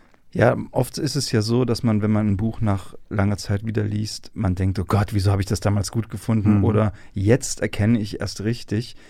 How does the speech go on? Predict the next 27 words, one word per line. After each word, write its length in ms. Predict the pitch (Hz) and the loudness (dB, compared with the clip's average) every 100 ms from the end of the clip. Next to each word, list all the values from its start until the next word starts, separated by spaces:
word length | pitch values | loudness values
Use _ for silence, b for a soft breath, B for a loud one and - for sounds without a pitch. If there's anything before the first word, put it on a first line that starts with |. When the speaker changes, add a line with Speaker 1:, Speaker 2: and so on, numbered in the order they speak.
| B - | B -2
Speaker 1:
In 180 | 104 | 0
dem 220 | 87 113 175 | 4 4 4
Fall 280 | - 147 | 2 2
würde 140 | 123 127 | 2 0
ich 100 | - | 0
sagen, 340 | 117 120 131 - | 0 2 0 -2
ich 120 | - | -2
mochte 320 | 110 120 - | 0 -2 -6
es 320 | - 117 - - | -6 -6 -10 -16
ziemlich 480 | - - 185 170 - | -10 0 2 2 0
genauso 480 | 113 101 120 143 120 | 0 4 4 2 -2
gern 440 | 104 110 117 110 | -2 0 2 0
wieder 420 | 107 110 110 110 - | 0 0 0 -2 -4
wie 120 | 110 | -2
beim 180 | 107 98 | 0 0
ersten 380 | 113 - - | -2 -6 -6
Mal. 300 | 90 87 - - b b b b b _ - | -4 -4 -8 -18 b b b b b _ -8
Wir 160 | - 110 | 2 4
haben 120 | 165 | 4
überlegt, 460 | 139 120 131 127 | 4 4 2 2
welchen 360 | 104 131 143 139 | 4 6 4 2
der 140 | 113 | 4
Romane 680 | 104 101 95 101 113 117 117 | 4 4 4 4 4 2 0
von 180 | - 107 | -2 0
Peter 280 | - 107 92 | 0 0 0
Handke 280 | 104 107 101 | 0 0 0
man, 320 | 98 98 | 0 0